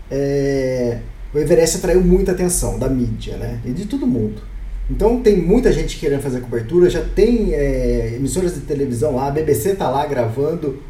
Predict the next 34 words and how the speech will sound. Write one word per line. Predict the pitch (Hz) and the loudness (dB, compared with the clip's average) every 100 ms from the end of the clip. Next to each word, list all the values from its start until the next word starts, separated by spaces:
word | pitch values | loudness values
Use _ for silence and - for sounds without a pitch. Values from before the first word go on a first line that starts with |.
| - | -6
um | |
especial | 131 - 135 - 131 147 - | -4 -2 -2 -2 0 0 0
com, | 151 127 | -2 -2
com | 117 131 123 117 | -2 -2 -2 -2
os | 107 | -4
doutor | - 131 - 139 | -4 -4 -2 -2
Falls, | 113 127 143 165 131 | -2 -2 0 0 0
né, | 120 | -4
que | - | -6
são | 135 117 107 | -4 -2 -2
os, | 113 - - - - - - | -4 -8 -12 -14 -14 -14 -10
os | 113 | -6
Sherpas | 135 139 143 123 | -2 -2 -2 -4
que | 135 | -6
cuidam | 117 131 123 | -6 -4 -2
da, | 117 101 - - - | -2 -4 -6 -8 -8
de | 113 | -4
montar | 131 117 117 127 123 - | -2 -2 -2 -4 -4 -6
a, | 113 | -6
a | |
via | 110 131 135 | -4 -2 -2
na | 113 110 110 - | -2 -4 -6 -6
cascata | 117 120 113 | -6 -4 -4
de | 120 113 | -2 0
gelo. | 120 170 196 - - - - - - - | 2 2 -2 -8 -16 -20 -18 -18 -18 -14
E | 160 165 175 175 175 175 | -10 -6 -4 -2 0 0
eu | 180 | 0
sei | 180 240 | 0 -2
que | - | -2
tem | 220 | 0
muita | 208 220 202 | 2 4 4
gente | 196 202 202 | 2 -2 -2
interessada | 202 196 - 170 180 185 | -2 -2 -2 0 0 0
e | 185 180 165 165 160 156 | -4 -4 -6 -10 -12 -14